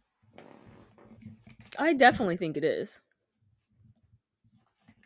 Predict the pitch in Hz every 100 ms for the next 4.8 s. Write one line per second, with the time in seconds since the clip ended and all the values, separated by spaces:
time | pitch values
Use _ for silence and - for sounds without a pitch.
0 | 113 _ _ _ _ 214 277 277 302 -
1 | 240 466 415 285 214 214 180 170 202 -
2 | _ - - 208 311 302 247 202 214 220
3 | 190 190 185 175 160 185 180 110 208 214
4 | 202 175 - - 202 202 82